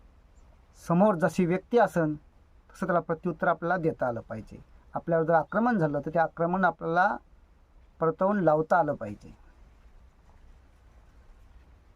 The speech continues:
आणि म्हणून आपण ही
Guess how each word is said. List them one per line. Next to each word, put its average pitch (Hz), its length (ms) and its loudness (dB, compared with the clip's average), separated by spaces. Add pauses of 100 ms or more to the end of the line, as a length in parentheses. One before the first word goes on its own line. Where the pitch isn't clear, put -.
(1700)
आणि 214 200 2
म्हणून 202 380 4 (760)
आपण 202 240 2
ही 202 260 4